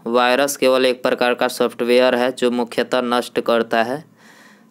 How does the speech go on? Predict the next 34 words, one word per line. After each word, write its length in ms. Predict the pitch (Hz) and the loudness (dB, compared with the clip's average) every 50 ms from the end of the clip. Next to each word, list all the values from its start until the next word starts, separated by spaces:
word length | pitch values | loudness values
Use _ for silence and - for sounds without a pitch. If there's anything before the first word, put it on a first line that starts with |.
| _ _ - | _ _ 0
तो 220 | 120 120 120 117 113 | 2 4 4 4 4
मुख्यतः 420 | 120 123 117 - 143 123 - 139 131 | 2 -2 -2 -2 -4 -4 -2 -2 0
ये 160 | 131 131 123 | 0 -2 -2
किसको 320 | - 123 120 - - 131 131 | -2 -4 -4 -4 -4 -4 -2
नष्ट 260 | 123 123 120 - - | -2 -2 -2 -2 -4
करता 300 | - 123 120 120 - 120 | -4 -4 -2 -2 -4 -4
है? 120 | 131 139 135 | -4 -4 -4
प्रोग्रामों 720 | - - 127 127 120 120 123 120 120 117 117 117 113 107 | -2 0 2 2 2 2 2 2 2 0 0 0 -2 -2
को। 200 | - - - - - - - _ _ _ _ _ _ _ - | -4 -6 -10 -12 -12 -16 -20 _ _ _ _ _ _ _ -6
ठीक 200 | - 127 120 - | -4 -4 -2 0
है, 80 | 139 139 | -2 -4
कंप्यूटर 580 | 135 - 127 120 117 117 123 123 117 139 139 131 | -2 -2 -2 -2 0 0 0 0 2 0 0 0
वायरस 360 | 127 123 123 123 127 123 - | 0 2 2 2 0 0 -2
केवल 300 | - 127 123 123 123 127 | 0 2 2 2 2 2
एक 160 | 123 120 - | 0 0 -2
प्रकार 280 | - 120 113 120 120 117 | -4 -2 0 0 0 0
का 100 | - 120 | -2 -4
सॉफ्टवेयर 560 | 117 - 123 113 - - 120 120 123 127 123 | -2 -2 -4 -4 -4 -2 2 2 4 4 2
है 160 | 123 127 131 131 | 2 0 -2 -2
जो 160 | 131 127 123 117 | -2 -2 -2 -2
मुख्यतः 460 | 120 113 - - 123 120 120 127 123 | -2 -4 -4 -4 -4 -2 -2 -2 -2
नष्ट 300 | 123 123 120 120 - - | -2 -2 -4 -4 -6 -6
करता 380 | 110 127 120 117 117 - 120 117 | -2 0 0 0 0 -2 -2 0
है, 200 | 123 139 170 170 - - - - - - - - - _ - | 0 -2 -4 -6 -10 -16 -20 -20 -20 -20 -20 -20 -20 _ -10
तो 80 | - 113 | -10 -4
प्रोग्रामों 580 | - - 123 123 120 127 127 127 123 127 131 131 | -2 0 2 4 4 4 2 2 0 0 0 0
को 120 | - 131 | 0 0
नष्ट 320 | 127 123 123 120 - - | 0 0 -2 -2 -4 -4
करता 340 | 117 - 120 117 117 117 117 | -2 0 0 0 0 0 -2
है, 100 | 120 127 | -2 0
आंसर 320 | 127 120 117 113 - 123 120 | 0 -2 -2 -2 0 2 2
हो 120 | 120 117 | 2 2
जाएगा 380 | 113 120 117 117 113 110 117 113 | 2 0 2 2 2 0 0 -2
सी। 420 | - - - 123 123 135 151 156 | -4 -4 -4 -4 -4 -4 -6 -8